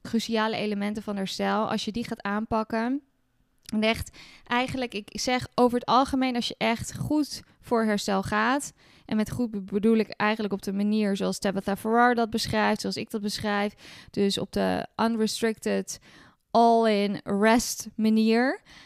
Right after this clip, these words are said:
dan pak, zou ik zeggen, pak een jaar tot twee jaar als alge-, nou,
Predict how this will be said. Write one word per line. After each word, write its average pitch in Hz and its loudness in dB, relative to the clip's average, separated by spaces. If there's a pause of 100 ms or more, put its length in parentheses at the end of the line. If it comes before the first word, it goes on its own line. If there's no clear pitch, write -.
(120)
dan 214 -6
pak, 226 -2
zou 220 -2
ik 214 -6
zeggen, 214 -4
pak 202 -4 (320)
een 220 0
jaar 214 2
tot - -6
twee 208 2
jaar 185 0
als 196 -4
alge-, 196 -2
nou, 196 -6